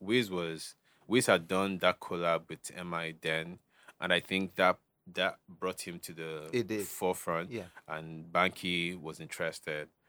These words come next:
Speaker 1: and then Banky brought in Osage to handle his, his career. So I remember then, M I kept telling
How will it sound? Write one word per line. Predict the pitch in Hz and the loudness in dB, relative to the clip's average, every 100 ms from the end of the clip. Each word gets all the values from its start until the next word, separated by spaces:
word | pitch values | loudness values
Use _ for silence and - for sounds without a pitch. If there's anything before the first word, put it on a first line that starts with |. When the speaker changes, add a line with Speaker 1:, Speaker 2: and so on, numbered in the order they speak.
| _ _ 82 | _ _ -16
Speaker 1:
and | 82 | -10
then | 82 78 | -10 -6
Banky | 82 87 98 | -6 -6 -8
brought | 82 80 | -4 -4
in | 78 76 | -4 -8
Osage | 71 87 80 80 80 80 - | -6 -2 -2 -2 -6 -6 -10
to | 82 76 80 87 - | -10 -10 -12 -16 -10
handle | 90 82 82 | -8 -6 -8
his, | 78 80 - - - _ _ _ _ | -10 -10 -10 -12 -16 _ _ _ _
his | - 82 - | -12 -10 -8
career. | - 80 80 80 78 | -6 -4 -2 -4 -6
So | - 98 87 | -6 -6 -6
I | 104 | -2
remember | 104 120 131 | 2 8 8
then, | 107 101 95 90 104 - _ | 6 4 4 2 -2 -10 _
M | 107 113 | 0 2
I | 98 | 2
kept | - 87 - | 0 -6 -4
telling | 92 85 85 85 | -6 -4 -8 -10